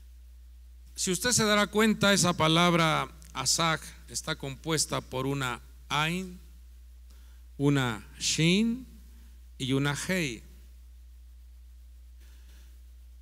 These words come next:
Esto tiene que, esto nos refleja que el hombre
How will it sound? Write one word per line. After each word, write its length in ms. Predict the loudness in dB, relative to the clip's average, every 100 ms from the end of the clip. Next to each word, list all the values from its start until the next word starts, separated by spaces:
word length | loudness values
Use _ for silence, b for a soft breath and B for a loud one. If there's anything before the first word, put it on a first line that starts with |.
| -18 -4
Esto 680 | 2 2 2 0 2 0
tiene 360 | -2 -2 0 0
que, 580 | 2 4 4 2 -2 -6 B B B B -20 B B B
esto 260 | -4 2 4
nos 200 | 6 4
refleja 720 | 2 0 2 2 2 -2 -2 -8 -20 -20 -20 -20 -20 -20 -20 b b b b b b -20 -20 -20 -6
que 220 | 0 0 4
el 260 | 4 6
hombre 600 | 6 4 4 4 2 -2